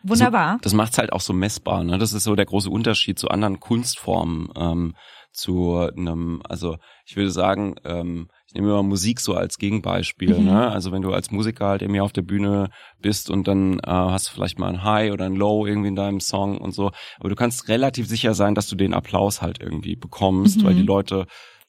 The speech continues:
Speaker 2: äh, vergnügt sind, während sie dir dabei zuhören. Aber wenn du halt irgendwie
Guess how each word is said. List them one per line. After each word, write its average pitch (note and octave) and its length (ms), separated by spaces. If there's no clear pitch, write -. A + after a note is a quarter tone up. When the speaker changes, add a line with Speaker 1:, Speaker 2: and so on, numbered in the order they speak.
Speaker 2:
äh, F2 220
vergnügt A#2 500
sind, F#2+ 240
während G#2 240
sie G#2 100
dir G2 200
dabei G2 300
zuhören. A#2 400
Aber F2+ 240
wenn G2 120
du G2+ 140
halt F#2+ 160
irgendwie F#2 420